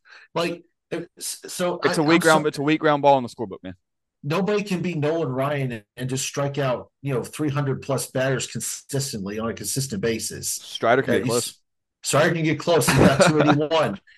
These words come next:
Speaker 1: Hell, he may get to, if he, if he's healthy and he, he
Speaker 2: Right.
Speaker 1: he, he could get to three hundred next year. I mean, the, the, the possibilities are endless, but it's like,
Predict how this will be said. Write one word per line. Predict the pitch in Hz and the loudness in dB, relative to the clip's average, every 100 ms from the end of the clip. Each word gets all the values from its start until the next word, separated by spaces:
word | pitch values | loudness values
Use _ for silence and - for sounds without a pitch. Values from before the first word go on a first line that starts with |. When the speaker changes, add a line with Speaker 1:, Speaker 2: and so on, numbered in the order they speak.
| _ - | _ -2
Speaker 1:
Hell, | 180 147 | 0 0
he | 175 | -2
may | 175 165 | -2 -2
get | 180 175 | -2 -4
to, | 147 - | -8 -4
if | 135 | -4
he, | 165 143 139 | -2 -2 -2
if | 135 | -2
he's | 143 131 | -2 0
healthy | 156 196 185 151 151 | 0 0 0 -2 -2
and | 135 131 | 0 2
he, | 131 110 92 | 2 -2 -8
he | 117 | 0
Speaker 2:
Right. | 117 151 131 - _ _ _ _ _ _ | 6 8 6 0 _ _ _ _ _ _
Speaker 1:
he, | - | -8
he | 135 147 | -2 -2
could | 143 | -2
get | 135 | -4
to | 170 | -2
three | - 170 | -2 -2
hundred | 135 160 | 0 -2
next | 151 175 - | -2 -4 -4
year. | 101 87 | -6 -4
I | 123 | 0
mean, | 139 139 | 2 2
the, | 139 | 0
the, | 135 131 | 0 -2
the | 135 | -4
possibilities | 139 156 147 147 147 123 | -2 -4 -2 -2 -2 -2
are | |
endless, | 147 185 107 - | -4 -4 -4 -6
but | - 135 | -4 -4
it's | 135 - | -4 -4
like, | 139 135 | -2 -2